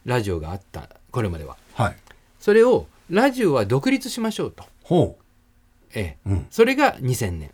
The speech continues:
Speaker 2: はい。
Speaker 1: で、えっと、分社化して、
Speaker 2: うん。
Speaker 1: す-、あの、スタッフが、え、いるんだと。
Speaker 2: うん。
Speaker 1: っていうことになった時に、
Speaker 2: ほう。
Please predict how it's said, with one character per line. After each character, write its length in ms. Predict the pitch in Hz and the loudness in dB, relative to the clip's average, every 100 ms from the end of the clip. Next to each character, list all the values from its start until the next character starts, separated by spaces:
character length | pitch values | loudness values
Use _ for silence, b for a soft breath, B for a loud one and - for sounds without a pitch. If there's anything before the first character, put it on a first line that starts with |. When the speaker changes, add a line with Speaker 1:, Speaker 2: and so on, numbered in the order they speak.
| - | -16
Speaker 2:
は 220 | - 101 | -6 -4
い。 80 | 71 _ _ _ | -6 _ _ _
Speaker 1:
で、 240 | 220 233 - b b - | 2 2 0 b b -4
え 160 | 135 | -4
っ 60 | 117 _ | -4 _
と、 400 | 113 117 120 113 | -8 -4 -4 -4
分 300 | 113 196 208 | -2 0 0
社 160 | 208 208 | -2 -2
化 140 | 202 | -4
し 140 | - | -4
て、 280 | - 240 120 80 | 0 2 2 2
Speaker 2:
う 60 | |
ん。 200 | 113 85 - _ | 0 0 -8 _
Speaker 1:
す-、 180 | - - - | -18 -16 -10
あ 120 | 104 | -10
の、 140 | 90 85 - | -10 -14 -20
ス 160 | - - | -16 0
タ 100 | 285 | 2
ッ 40 | |
フ 240 | 277 - 131 | 2 -4 -8
が、 240 | 90 78 - _ _ _ _ 110 | -6 -10 -20 _ _ _ _ -18
え、 140 | 113 - _ | -18 -20 _
い 120 | - | -2
る 120 | 123 110 | 0 0
ん 80 | |
だ 120 | 82 78 | -4 -12
と。 180 | - _ | -20 _
Speaker 2:
う 40 | 107 | -2
ん。 220 | 90 69 - _ _ _ _ _ _ _ _ _ _ | -2 -4 -14 _ _ _ _ _ _ _ _ _ _
Speaker 1:
っ 20 | - | 0
て 80 | |
い 60 | 208 | 2
う 140 | 220 | 4
こ 120 | 196 220 | 0 -2
と 260 | 190 139 - | 0 -2 -4
に 160 | - 131 | -4 2
な 120 | 147 | 4
っ 80 | 170 | 4
た 120 | - | 0
時 240 | 107 90 104 | -2 -2 2
に、 240 | 180 175 | 4 4
Speaker 2:
ほ 60 | |
う。 40 | 160 | 2